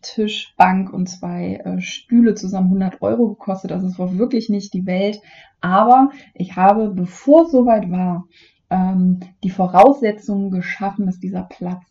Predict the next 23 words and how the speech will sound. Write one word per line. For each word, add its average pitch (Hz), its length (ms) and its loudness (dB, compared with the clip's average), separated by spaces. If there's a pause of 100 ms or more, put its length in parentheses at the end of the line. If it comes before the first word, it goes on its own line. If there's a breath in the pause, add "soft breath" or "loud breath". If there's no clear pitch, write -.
da 180 260 -8
ist - 240 -12
tatsächlich. - 480 -14
Das - 200 -12
heißt, 190 160 -8
ich 190 120 -12
habe 196 160 -4
das 196 160 -8
schon 208 240 -6
ein 190 300 -4 (260 loud breath)
Stück 247 480 -6
weit 190 400 0 (380 loud breath)
Realität 214 800 0
werden 190 280 -2
lassen, 240 500 0 (280 loud breath)
ähm, 190 440 0
bevor 190 340 -8
es 202 120 -10
überhaupt 185 440 -6
wirklich 190 340 -8
soweit 175 380 -8
war. 190 320 -8 (360 soft breath)
Und 185 460 0